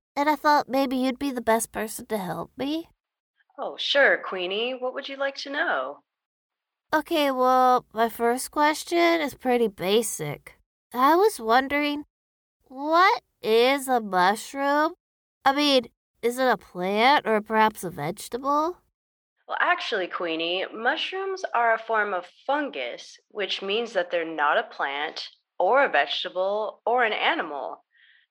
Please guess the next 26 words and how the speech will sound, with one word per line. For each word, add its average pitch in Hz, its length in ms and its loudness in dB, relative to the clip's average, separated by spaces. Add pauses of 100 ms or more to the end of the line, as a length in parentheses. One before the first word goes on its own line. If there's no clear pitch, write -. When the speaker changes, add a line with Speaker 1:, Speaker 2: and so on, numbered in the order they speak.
Speaker 2:
They're 320 240 0
their 330 220 0
own 233 240 0
unique 160 340 -6
type 151 240 -4
of 175 140 -12
kingdom. 190 580 -8 (680)
Fungi, 180 580 2
which 180 300 -6
is 185 140 -16
the 170 100 -6
plural 285 440 0
of 269 140 -2 (160)
fungus, 156 640 -4
are 190 120 0
found 208 420 2 (200)
all 285 280 4
over 151 240 -2
the 151 100 -6
world, 151 520 -2 (220)
and 202 200 -2
they 180 140 0
include 165 440 -8
yeasts 175 800 -12 (100)
and 160 240 -8
molds 170 580 -4